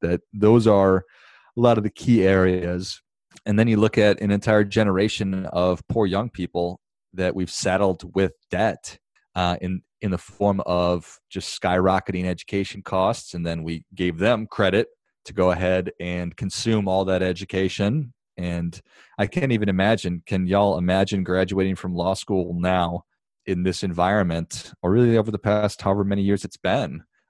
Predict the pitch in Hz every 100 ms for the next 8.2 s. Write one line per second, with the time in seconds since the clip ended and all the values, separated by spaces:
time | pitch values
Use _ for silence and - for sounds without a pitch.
0 | - 98 90 85 80 _ _ _ - 95
1 | 98 95 95 101 95 90 85 87 95 104
2 | 101 98 98 107 147 98 80 73 - -
3 | _ - 87 87 104 98 90 101 110 87
4 | 87 87 117 110 92 117 92 - - 104
5 | 104 104 101 95 82 120 113 90 104 104
6 | - 95 95 92 92 95 95 92 87 -
7 | - 95 90 90 92 - - 87 82 82
8 | 85 82